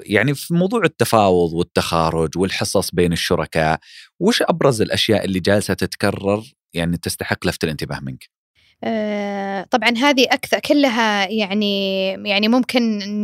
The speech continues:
Speaker 2: نقضي ساعة، ك-، ساعة على كل
Speaker 1: مم.
Speaker 2: topic يعني، أو كل موضوع. موضوع الحصص الشركاء، آه، جرت العادة ونلاحظها كثير في أسواق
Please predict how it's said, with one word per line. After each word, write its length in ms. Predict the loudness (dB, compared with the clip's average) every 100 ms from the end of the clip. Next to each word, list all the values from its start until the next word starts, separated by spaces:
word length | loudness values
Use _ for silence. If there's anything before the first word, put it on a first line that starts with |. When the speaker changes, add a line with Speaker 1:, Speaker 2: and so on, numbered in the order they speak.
| 2
Speaker 2:
نقضي 340 | 2 4 2
ساعة، 460 | 4 2 4 4 2
ك-، 200 | 2 4
ساعة 400 | 6 6 8 6
على 140 | 6
كل 200 | 6 4
Speaker 1:
مم. 60 | 4
Speaker 2:
topic 460 | 2 0 0 -4 -2
يعني، 360 | 0 2 2
أو 80 | 2
كل 580 | 2 0 2 2 2 2
موضوع. 500 | 2 2 2 2 2 -4 _ -20 -20 -6 2
موضوع 400 | 4 4 4 4
الحصص 640 | 2 -6 0 2 2 0
الشركاء، 800 | 0 0 -2 -2 -2 0 -2 -4 _ -6
آه، 500 | -6 -6 -10 -14 -10
جرت 400 | 0 2 2 0
العادة 680 | -4 -2 -2 -2 0 -2 -4 _ _ _ _ -4
ونلاحظها 640 | 0 2 2 0 -2 -2
كثير 560 | -8 -2 0 4 4 4
في 220 | 2 -2
أسواق 280 | -2 -2